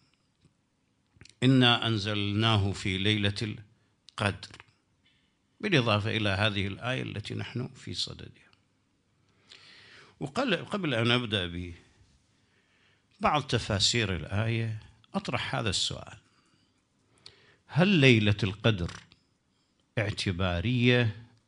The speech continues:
أم حقيقية؟ هسه تقولوا لي يعني شنو الفرق بين الاعتباري والحقيقي؟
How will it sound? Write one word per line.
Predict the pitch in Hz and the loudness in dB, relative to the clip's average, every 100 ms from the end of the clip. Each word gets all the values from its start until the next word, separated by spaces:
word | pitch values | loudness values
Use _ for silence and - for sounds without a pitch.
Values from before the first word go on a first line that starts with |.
| 104 | -2
أم | 98 | -2
حقيقية؟ | - 92 90 82 - 87 71 - _ _ _ _ _ _ _ _ _ _ _ - - _ _ _ _ _ _ _ _ _ - | -4 -12 -10 -10 -8 -8 -8 -16 _ _ _ _ _ _ _ _ _ _ _ -20 -20 _ _ _ _ _ _ _ _ _ -8
هسه | - | -6
تقولوا | 151 147 170 | -4 -2 -2
لي | 147 | 2
يعني | 127 101 110 | 2 4 2
شنو | - 127 | 2 0
الفرق | 101 104 95 - | 0 0 -2 -4
بين | 98 98 90 | -2 -2 -2
الاعتباري | 87 85 - 90 101 98 87 | -6 -8 -8 -2 0 0 -2
والحقيقي؟ | 73 - - - 69 - | -8 -12 -16 -18 -20 -20